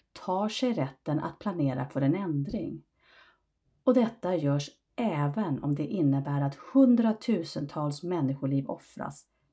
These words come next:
eftersom vi säger att medlen helgar ändamålen.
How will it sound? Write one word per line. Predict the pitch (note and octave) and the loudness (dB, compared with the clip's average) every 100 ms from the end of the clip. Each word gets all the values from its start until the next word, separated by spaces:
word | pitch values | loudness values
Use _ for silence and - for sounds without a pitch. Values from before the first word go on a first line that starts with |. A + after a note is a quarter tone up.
| _ _ - | _ _ -6
eftersom | D4 B3 A#3 G#3 | -2 0 2 2
vi | E3+ | 0
säger | - C#3+ C3+ C#3 | 0 0 2 0
att | C#3+ C#3+ | -2 0
medlen | C#3 C3+ B2+ B2+ C3+ | 0 0 -2 -4 -6
helgar | C#3 F#3 C3 - G#2+ - | -6 -4 -4 -6 -8 -6
ändamålen. | C#3 - - - - - | -4 -6 -10 -16 -18 -20